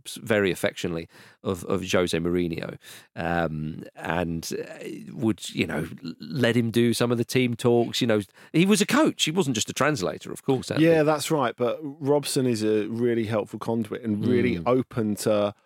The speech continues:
Speaker 2: ideas in a way that n-, not a lot of elite level coaches are.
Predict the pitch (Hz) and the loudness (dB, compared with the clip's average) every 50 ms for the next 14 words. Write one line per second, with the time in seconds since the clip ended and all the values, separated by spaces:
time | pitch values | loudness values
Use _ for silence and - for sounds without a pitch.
0 | _ _ _ _ 113 110 107 101 - 117 113 110 104 101 - - - _ _ _ | _ _ _ _ -2 -2 -2 0 0 0 0 0 -2 -4 -6 -12 -18 _ _ _
1 | _ - 127 131 127 123 127 139 139 139 143 131 127 127 123 120 - _ _ 135 | _ -2 0 2 2 2 2 2 2 2 2 2 2 2 2 0 -2 _ _ -10
2 | 135 127 - 139 135 135 139 135 123 - 135 131 131 131 123 120 127 123 113 113 | -10 -8 -4 -2 0 2 2 2 2 2 0 2 4 4 2 2 0 -4 -4 -6
3 | - - - _ _ 123 123 127 127 - 127 120 120 123 113 - 127 123 - - | -10 -18 -20 _ _ 0 0 0 0 0 0 0 0 0 0 0 -2 -2 -2 -2
4 | - 117 117 117 123 139 | -4 -2 -2 -2 -2 -4